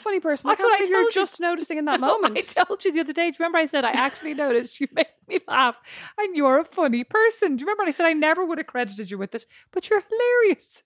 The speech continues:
Speaker 2: Do you remember?
Speaker 1: You know, yeah, I, no, I don't remember that at all.
Speaker 2: I a hundred percent said that to you the day. Remember, I actually stopped to take the time. I was like, "You know what? People never take the time to say these things." And I was like, "Rosemary,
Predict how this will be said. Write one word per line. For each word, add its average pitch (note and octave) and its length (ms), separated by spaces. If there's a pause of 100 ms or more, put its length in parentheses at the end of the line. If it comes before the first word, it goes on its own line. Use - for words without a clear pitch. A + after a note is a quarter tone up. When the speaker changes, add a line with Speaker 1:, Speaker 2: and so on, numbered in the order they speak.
Speaker 2:
Do - 80
you B4+ 60
remember? B4+ 280 (1800)
Speaker 1:
You A#4 160
know, C#5 180 (220)
yeah, - 220
I, A4 80 (100)
no, A4+ 120
I A#4 140
don't A#4 180
remember E4+ 240
that D#4 120
at C#4+ 60
all. A3 320 (160)
Speaker 2:
I A#4 200
a - 60
hundred G#4+ 300
percent F#4+ 300
said F4 160
that E4+ 160
to C4+ 100
you - 20
the C4+ 120
day. D#4+ 80
Remember, D#4+ 240
I C#4+ 80
actually D4+ 260
stopped - 720
to - 120
take C#4 280
the D4 80
time. A#3+ 240
I A3+ 80
was B3 100
like, C4 200
"You D4 40
know D#4+ 100
what? D4+ 200
People D#4 260
never C4 340
take A3+ 260
the A#3 60
time G#3+ 220
to - 80
say C4 160
these A#3 160
things." G#3 140
And G#3 100
I G#3+ 40
was G#3 80
like, A3+ 120
"Rosemary, A#3 380